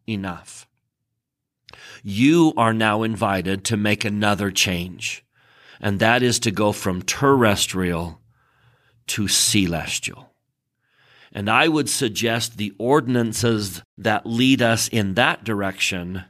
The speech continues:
are primarily found in the temple. Now,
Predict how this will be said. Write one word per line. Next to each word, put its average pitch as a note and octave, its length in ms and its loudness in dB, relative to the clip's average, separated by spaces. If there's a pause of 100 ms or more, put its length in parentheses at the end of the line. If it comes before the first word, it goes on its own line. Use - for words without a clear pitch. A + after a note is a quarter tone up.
(800)
are G2+ 180 4
primarily B2 920 2
found F#2+ 500 0
in F#2+ 200 -2
the F2+ 100 -2
temple. - 580 -12 (920)
Now, G#2 400 0